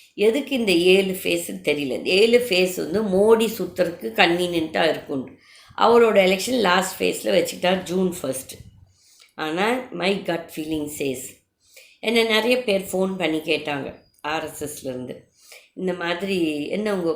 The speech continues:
கோயம்புத்தூர்ல வந்து உங்க நாயக்மார் வந்துட்டு அண்ணாமலைக்கு ஓட்டு போடுறேன்னு சொன்னாங்களாமே, ப்ராமிஸ் பண்ணியிருக்கிறார்." நான் மனசுல நினச்சிட்டேன், "அப்படி ப்ராமிஸ் பண்ணியிருந்தா முட்டாளுங்கன்னு" நினச்சிட்டு நான் மனசுல நினச்சேன். இது உண்மை,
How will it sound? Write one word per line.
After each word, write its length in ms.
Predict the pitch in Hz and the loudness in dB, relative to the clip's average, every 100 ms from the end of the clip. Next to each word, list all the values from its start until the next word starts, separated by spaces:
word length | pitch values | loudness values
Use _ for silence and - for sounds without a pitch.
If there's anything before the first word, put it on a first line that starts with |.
| - | 0
கோயம்புத்தூர்ல 580 | 180 196 190 185 175 | 0 0 -4 -4 -4
வந்து 360 | 165 156 185 175 | -2 -2 -2 -4
உங்க 200 | 156 151 | -4 0
நாயக்மார் 600 | 160 170 - 165 156 147 | 0 0 -2 -4 -4 -4
வந்துட்டு 300 | 143 151 - | -8 -10 -4
அண்ணாமலைக்கு 580 | 165 151 170 170 151 147 | -2 0 -2 0 -2 -2
ஓட்டு 340 | 135 156 - | -2 -2 -4
போடுறேன்னு 400 | 143 135 151 143 143 | -6 -4 -4 -8 -8
சொன்னாங்களாமே, 920 | 135 139 135 120 117 107 113 98 - _ _ - - | -6 -4 -4 -4 -8 -8 -10 -12 -16 _ _ -20 -16
ப்ராமிஸ் 520 | - - 170 175 170 - | -12 -6 -4 -4 -8 -12
பண்ணியிருக்கிறார்." 540 | 135 123 - - - - _ _ _ _ _ _ _ | -10 -8 -10 -14 -16 -16 _ _ _ _ _ _ _
நான் 320 | 233 254 262 | 0 2 2
மனசுல 220 | 220 214 | 2 0
நினச்சிட்டேன், 600 | 220 202 170 - - - - - - _ _ _ _ - | -2 -2 -2 -6 -8 -8 -8 -20 -20 _ _ _ _ -18
"அப்படி 280 | 160 175 165 | -12 -8 -6
ப்ராமிஸ் 420 | 196 196 247 240 | -2 -2 -2 -6
பண்ணியிருந்தா 420 | 196 170 185 196 175 | -4 -2 0 -2 -2
முட்டாளுங்கன்னு" 720 | 165 190 185 170 156 165 156 | -6 0 0 2 -2 -2 -4
நினச்சிட்டு 280 | 151 - 220 | -6 -8 -2
நான் 240 | 208 220 | 0 2
மனசுல 280 | 220 220 214 | 0 0 -2
நினச்சேன். 320 | 175 170 139 | -2 -4 -6
இது 160 | 160 190 | -2 -2
உண்மை, 260 | 214 214 | 0 -2